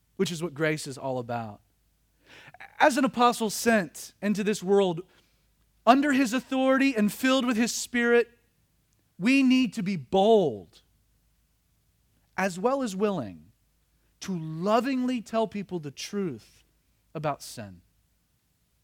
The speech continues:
To tell people the truth about the warped nature of their behaviors,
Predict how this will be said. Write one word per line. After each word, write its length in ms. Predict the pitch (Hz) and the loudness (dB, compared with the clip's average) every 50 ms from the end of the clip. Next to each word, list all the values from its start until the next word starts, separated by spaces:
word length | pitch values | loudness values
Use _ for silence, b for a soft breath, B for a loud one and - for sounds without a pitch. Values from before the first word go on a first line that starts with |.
| _ _ _ _ _ _ _ _ _ _ _ _ _ | _ _ _ _ _ _ _ _ _ _ _ _ _
To 100 | - 240 | -10 -6
tell 200 | - - 277 285 | 0 2 2 4
people 220 | - 269 214 254 240 | 4 2 2 2 0
the 80 | 233 | -2
truth 560 | - - - - 277 285 269 247 220 190 - _ | -2 -4 -2 0 2 4 4 2 2 0 -2 _
about 360 | 214 208 190 233 226 220 214 b b b b b | -2 4 6 6 6 6 4 b b b b b
the 80 | 233 233 | 0 2
warped 580 | 214 190 196 220 233 247 269 285 - - - | 2 2 2 4 4 4 4 4 0 -4 -4
nature 680 | 196 196 220 226 247 262 208 - - - 220 208 185 185 | 0 2 2 4 2 2 0 -4 -6 -4 -2 -2 0 2
of 200 | 196 226 180 185 | 2 2 2 4
their 140 | 240 233 | 2 2
behaviors, 1000 | 190 220 202 185 233 247 269 233 170 160 131 104 85 80 - - - - - _ | 2 2 0 0 0 -2 -2 -4 -6 -8 -12 -12 -14 -16 -18 -18 -18 -18 -20 _